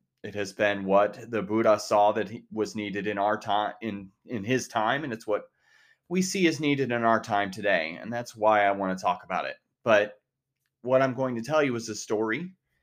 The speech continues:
and this is called the story,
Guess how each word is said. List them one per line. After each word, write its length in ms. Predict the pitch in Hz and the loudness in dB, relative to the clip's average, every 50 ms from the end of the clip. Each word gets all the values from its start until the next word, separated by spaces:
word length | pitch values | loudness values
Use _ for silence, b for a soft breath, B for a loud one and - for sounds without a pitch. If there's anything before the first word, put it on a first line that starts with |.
| - - _ _ _ _ _ - | -20 -20 _ _ _ _ _ -6
and 220 | - 110 104 98 | -4 -4 -4 -4
this 280 | 104 104 117 120 120 - | -4 -4 -6 -6 -6 -8
is 140 | 120 117 - | -10 -12 -2
called 300 | - 120 113 113 98 95 | 2 4 4 4 4 2
the 80 | 107 | -2
story, 720 | 104 - - - 131 117 120 127 131 131 135 135 135 131 | -4 -4 -4 -2 -2 -2 0 0 0 -2 -2 -4 -6 -8